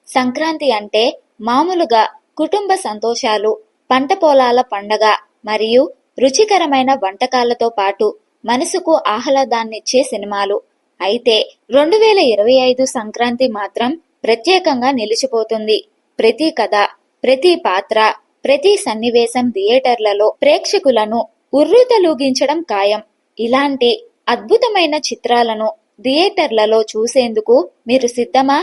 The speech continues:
ఏ సినిమా కోసం మీరు ఎక్కువగా ఆసక్తిగా ఉన్నారో ఇప్పుడు నుంచే ఆలోచించండి. ఈసారి సంక్రాంతి పండుగ సినిమాల పండుగగా చిరస్థాయిగా మీ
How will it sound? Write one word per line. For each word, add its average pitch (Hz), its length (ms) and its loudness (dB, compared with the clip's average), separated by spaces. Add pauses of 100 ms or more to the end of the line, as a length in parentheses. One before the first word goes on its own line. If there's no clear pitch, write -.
(540)
ఏ 294 120 2 (140)
సినిమా 370 300 0 (120)
కోసం 202 320 0 (400)
మీరు 320 240 2 (160)
ఎక్కువగా 254 500 2 (460)
ఆసక్తిగా 349 520 0 (100)
ఉన్నారో 226 360 0 (120)
ఇప్పుడు 240 320 0
నుంచే 240 240 -2 (180)
ఆలోచించండి. 214 720 -2 (300)
ఈసారి 285 420 2 (120)
సంక్రాంతి 262 520 -2
పండుగ 220 320 -2 (460)
సినిమాల 403 400 0 (120)
పండుగగా 247 500 2 (120)
చిరస్థాయిగా 220 720 0 (240)
మీ 294 120 2